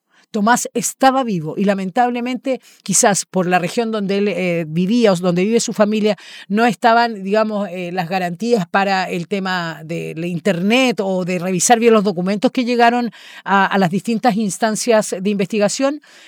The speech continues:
eh, no, no tuvimos una verdad. Yo creo que hago un llamado, un emplazamiento, porque yo no he tenido ninguna llamada respecto de, y quizás no soy tampoco, eh, quién tiene que estar dentro de la mesa para hacer el reglamento,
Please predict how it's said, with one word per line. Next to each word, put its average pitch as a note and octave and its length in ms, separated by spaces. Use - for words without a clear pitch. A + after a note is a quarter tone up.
eh, G3+ 180
no, G#3 320
no G3+ 140
tuvimos G#3 280
una G3 200
verdad. D#3+ 320
Yo F#3+ 120
creo A3+ 240
que G3+ 300
hago F#3+ 220
un G#3+ 180
llamado, G3 480
un G#3+ 160
emplazamiento, F3+ 640
porque G3 180
yo G3+ 120
no G#3+ 60
he - 20
tenido G3+ 240
ninguna F#3+ 400
llamada G#3 320
respecto G#3 420
de, G3+ 260
y F3 80
quizás A3 280
no A3 120
soy A#3 240
tampoco, F#3+ 640
eh, F3+ 300
quién A3+ 340
tiene A3 220
que F#3 80
estar A3 320
dentro A3+ 320
de G#3 140
la F3+ 100
mesa G#3 300
para F#3 140
hacer G3+ 200
el G3 100
reglamento, F#3 600